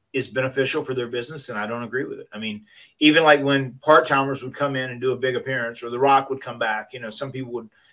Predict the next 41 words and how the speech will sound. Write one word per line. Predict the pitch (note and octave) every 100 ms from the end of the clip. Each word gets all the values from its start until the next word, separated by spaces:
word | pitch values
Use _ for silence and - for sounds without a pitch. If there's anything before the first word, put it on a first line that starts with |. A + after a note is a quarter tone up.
| _
you | -
know, | A#2+ A2 - _
bitch | C3+ - - A#2
and | A2+
moan | B2 B2 B2
and | A2
complain, | G#2+ - B2 B2 A#2+
but, | -
you | A#2+
know, | A2
it's, | G#2+ - -
it's | - -
good | - C3+ C3
for | B2
business. | A2+ C3 A#2 G#2
And, | G#2+ A2
and | C3+ A#2+
usually | C3 C#3 D3 C3 B2+ - - - _
they | C#3
typically | C3+ E3+ C#3+ D3
do | C3+ C#3
what | C3 C3
is, | C3+ - -
what | C3
is | -
best | C3+ B2
for | C3
business | A#2 A2 A2 A#2
in | A2
their | G2
eyes. | A2+ A2 -
So | G2+ -
I'm, | C#3+ D3 E3+
I'm | E3
cool | E3+
with | C#3+
this. | B2+ -
I'm | D3
fine | - A#2+
with | A2+
the, | G2+